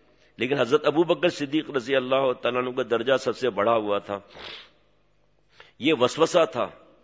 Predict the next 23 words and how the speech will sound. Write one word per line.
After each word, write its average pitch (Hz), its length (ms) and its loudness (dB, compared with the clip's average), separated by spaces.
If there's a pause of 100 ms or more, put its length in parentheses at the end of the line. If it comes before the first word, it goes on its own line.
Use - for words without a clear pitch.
(120)
حضرت 123 240 -2
عمر 131 220 4
رضی 123 260 0
اللہ 123 300 2
تعالیٰ 123 180 0
عنہ 135 80 -2
کو 147 100 -4
ایک 123 220 -6
وسوسہ 143 360 0
آیا 113 220 2
تھا، 95 200 -6 (400)
تکبر 151 500 2
نہیں 151 180 0
تھا۔ 104 220 -6 (520)
صدیقین 147 680 -4
کے 165 220 0 (260)
میں 139 320 -4
سے 165 340 -4
تکبر 135 520 0
پہ 147 140 -4
نکل 139 320 0
جاتا 110 340 0
ہے 98 140 -10